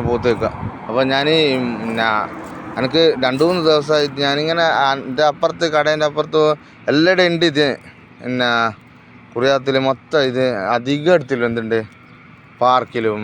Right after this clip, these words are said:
മറ്റേ സൈഡിലും റോഡ് സൈഡിലും എല്ലാം എന്ത് ഈ, ഈ, ഈ ഒരു മരം ഇങ്ങനെ നിലനിൽക്കുന്നുണ്ട്. നല്ല പച്ചപ്പിലാണ് നിൽക്കുകയും ചെയ്യുന്നത്. അപ്പോൾ അത് നല്ലൊരു സ്മെല്ലോ ഈ പു-, ഈ, ഈ ഒരു, ഈ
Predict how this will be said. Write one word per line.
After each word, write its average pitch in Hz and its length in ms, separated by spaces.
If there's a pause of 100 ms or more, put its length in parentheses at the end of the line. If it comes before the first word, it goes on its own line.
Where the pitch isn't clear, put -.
മറ്റേ 107 220 (100)
സൈഡിലും 120 400 (100)
റോഡ് 123 260
സൈഡിലും 113 380
എല്ലാം 147 300 (160)
എന്ത് 127 200 (640)
ഈ, 127 40 (220)
ഈ, - 20 (520)
ഈ 143 100
ഒരു 139 160
മരം 147 240 (300)
ഇങ്ങനെ 135 280
നിലനിൽക്കുന്നുണ്ട്. 120 640
നല്ല 139 160 (120)
പച്ചപ്പിലാണ് 156 800
നിൽക്കുകയും 127 360
ചെയ്യുന്നത്. 107 260 (720)
അപ്പോൾ 156 240 (880)
അത് 135 160 (300)
നല്ലൊരു 165 420
സ്മെല്ലോ 156 420 (160)
ഈ 156 40 (160)
പു-, 147 120 (220)
ഈ, 143 80 (300)
ഈ 143 40 (120)
ഒരു, 147 120 (800)
ഈ - 20